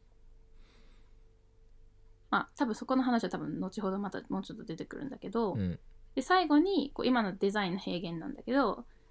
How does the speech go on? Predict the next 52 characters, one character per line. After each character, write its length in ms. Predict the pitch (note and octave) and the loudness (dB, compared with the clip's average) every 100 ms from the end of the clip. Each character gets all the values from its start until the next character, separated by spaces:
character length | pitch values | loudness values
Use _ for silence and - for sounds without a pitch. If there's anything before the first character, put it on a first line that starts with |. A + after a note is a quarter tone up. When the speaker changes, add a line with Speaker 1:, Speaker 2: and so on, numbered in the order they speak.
| - - - | -20 -20 -20
Speaker 1:
最 280 | - E4+ D#4+ | 0 2 2
後 120 | D4+ | 2
に 360 | E4+ F4 G#3+ - - - - | 2 2 0 -4 -18 -20 0
出 100 | B3 | 2
て 100 | A#3 | 2
く 100 | A3 | 2
る 120 | F#3 | 0
の 100 | F#3+ | 2
が、 340 | A3+ C4+ G#3 - - - - | 6 6 4 -2 -18 -20 -16
こ 240 | - D3+ - | -8 -8 -8
う、 40 | - | -10
人 320 | - C#4 C#4+ | 6 10 10
生 340 | C#4 C4+ C4 B3 | 8 2 2 4
芸 280 | C4+ A#3+ | 6 4
術 240 | F#3 - A3+ | 4 -4 -8
の 140 | - | -8
対 220 | - - - | -10 -14 -14
地。 240 | - A#3 - - | -12 -12 -8 -2
Speaker 2:
う 60 | |
ん。 240 | G2+ F2 - - - - - - - - | 0 0 -4 -18 -20 -20 -20 -20 -20 -6
Speaker 1:
む 40 | |
し 80 | B3 | -4
ろ 80 | G3+ | -2
山 300 | - C4+ C#4 | 4 12 12
脈 220 | C4+ C4 | 12 8
み 80 | A#3 | 0
た 80 | - | -2
い 40 | |
な 60 | - | -12
も 80 | - - - | -16 -14 -2
の。 60 | G2+ | 0
Speaker 2:
う 40 | |
ん。 120 | E2 - - - _ - - - - - - - - - - - - - D4 | 0 -4 -20 -20 _ -20 -20 -20 -20 -20 -20 -20 -20 -20 -20 -20 -20 -20 2
Speaker 1:
さ 160 | F4 | 2
っ 100 | F4+ | 4
き 100 | C#4+ | 6
の、 420 | C#4 D#4+ B3 - - - - - | 8 8 6 2 -8 -20 -20 -16
こ 140 | - G#3 | 0 2
う、 40 | |
デ 120 | G3+ | 4
ザ 140 | A3 C4+ | 4 4
イ 40 | |
ン 40 | A3+ | 4
の 60 | |
平 260 | G#3+ G#3 G#3 | 4 2 2
原 160 | G3 | -2
か 140 | G3 F#3+ | 0 4
ら、 200 | F#3+ F#3 | 4 4
や 80 | - | 2
っ 60 | - | 4
ぱ 100 | E4+ | 4
り 440 | A#3 G#3 E3+ | 6 4 0